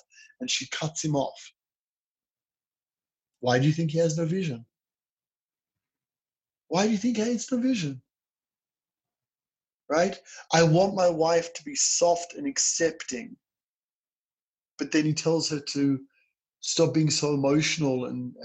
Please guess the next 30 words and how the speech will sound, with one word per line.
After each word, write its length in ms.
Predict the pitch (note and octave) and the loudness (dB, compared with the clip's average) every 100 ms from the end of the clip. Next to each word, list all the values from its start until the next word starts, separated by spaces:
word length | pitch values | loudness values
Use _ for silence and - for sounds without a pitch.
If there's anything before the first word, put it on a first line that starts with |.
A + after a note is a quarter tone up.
| A#2+ | -8
and 240 | C3 B2 B2 | -6 -4 0
worrying 400 | B2+ C#3+ D#3 D#3 | 2 2 2 2
so 220 | - B2+ | 0 -4
much 300 | B2 A#2 - | -6 -8 -8
about 240 | B2 G2+ - | -8 -8 -12
something. 340 | - - - _ _ _ _ _ _ _ _ _ _ _ _ _ _ | -16 -16 -20 _ _ _ _ _ _ _ _ _ _ _ _ _ _
He 60 | - | -2
tells 220 | D3 C#3+ | 2 2
her 60 | |
to 140 | D3+ - | 0 -2
stop 300 | - D#3 - | 0 0 -2
crying. 220 | - C#3 | -2 2
Or 140 | D3+ C3+ | 2 4
maybe 220 | C#3+ D3+ | 4 4
he 40 | D3 | 4
doesn't 260 | C#3 B2 | 2 -2
tell 180 | - D3+ | -2 0
her 100 | C#3+ | 0
to 120 | C3 | 0
stop 220 | - C3+ - | -2 -4 -4
crying, 200 | C3 C3 | -4 -2
but 100 | B2+ | -4
he 60 | |
can't 260 | A#2+ C#3 B2+ | -6 -6 -6
stand 600 | - - - C#3 C3 B2+ | -10 -12 -8 -4 -2 -2
the 40 | A#2 | -4
fact 420 | - A#2 - - _ _ _ _ | -4 -4 -6 -16 _ _ _ _
that 100 | B2+ | 0
she's 280 | - C#3 A#2 | 0 0 -2
crying 720 | - - C#3+ C3+ B2+ A2+ - | -4 -4 -4 -2 -4 -6 -8